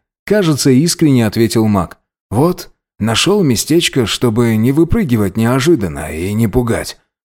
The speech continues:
А то ведь вы, стражи, чуть что, за оружие хватаетесь». «Есть такой грех.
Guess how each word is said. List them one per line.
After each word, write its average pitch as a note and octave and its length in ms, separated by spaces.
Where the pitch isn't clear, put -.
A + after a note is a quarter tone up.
А F2 140
то A#2 100
ведь A2+ 220
вы, A#2+ 180
стражи, A2 540
чуть G2+ 200
что, G#2+ 420
за G#2+ 260
оружие A#2 400
хватаетесь». - 840
«Есть B2 400
такой D3+ 280
грех. B2+ 520